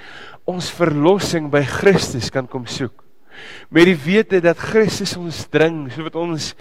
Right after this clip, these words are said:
hierdie afgelope week vir mekaar sê, om in liefde te leef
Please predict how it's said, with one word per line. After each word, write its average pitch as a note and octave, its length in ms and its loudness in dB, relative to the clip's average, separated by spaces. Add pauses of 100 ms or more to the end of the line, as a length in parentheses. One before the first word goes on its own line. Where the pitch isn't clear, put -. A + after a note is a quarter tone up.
(360)
hierdie C#3+ 160 8
afgelope E3 600 4
week D3+ 260 4
vir D3 240 -10
mekaar D3 400 2
sê, C#3+ 460 -2 (720)
om F#3+ 160 6
in F3 260 6
liefde F3+ 380 0
te C#3+ 160 -4
leef C#3 600 0